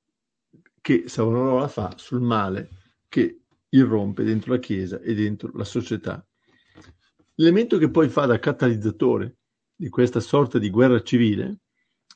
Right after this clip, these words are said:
è di fatto la discesa di Carlo ottavo di Francia, il re di Francia, giovane, ven-, poco più che ventenne,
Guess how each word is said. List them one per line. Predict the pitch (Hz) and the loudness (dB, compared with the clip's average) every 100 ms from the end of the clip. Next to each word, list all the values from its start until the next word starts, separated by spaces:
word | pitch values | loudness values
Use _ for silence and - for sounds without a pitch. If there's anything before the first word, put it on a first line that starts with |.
| _ | _
è | 165 190 - _ _ _ _ _ _ _ _ _ _ _ _ _ _ | 6 6 2 _ _ _ _ _ _ _ _ _ _ _ _ _ _
di | 127 139 | -4 -2
fatto | 139 113 98 - 127 | 0 0 -2 -6 -2
la | 123 | 0
discesa | 131 - 123 110 | 0 2 2 4
di | 117 | 0
Carlo | 123 123 127 | 0 2 0
ottavo | 131 110 95 104 139 _ _ _ _ | -2 -4 -4 -6 -10 _ _ _ _
di | - 123 | 0 2
Francia, | 123 110 95 98 101 113 | 2 0 -2 -4 -8 -4
il | 107 | 0
re | 123 | 2
di | 127 | 0
Francia, | 127 127 113 113 131 | 0 0 0 -4 -4
giovane, | 107 117 101 107 123 | 4 6 4 0 -6
ven-, | 104 110 107 | -6 -6 -6
poco | - 110 117 | -4 -2 -2
più | 104 | -2
che | 107 | -2
ventenne, | 107 135 127 101 95 110 180 | 0 -2 -2 -4 -2 -6 -6